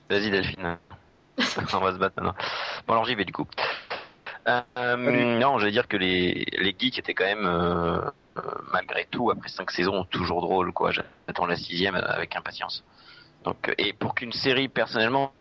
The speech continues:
Speaker 1: me fasse rire, j'adore rire, hein, mais que je rigole, euh,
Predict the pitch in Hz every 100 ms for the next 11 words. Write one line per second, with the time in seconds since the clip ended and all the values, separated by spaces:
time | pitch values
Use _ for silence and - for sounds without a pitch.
0 | 135 95 95 101 - - 123 110 - 92
1 | 117 110 117 101 98 - - - - -
2 | - 104 104 123 120 113 82 - -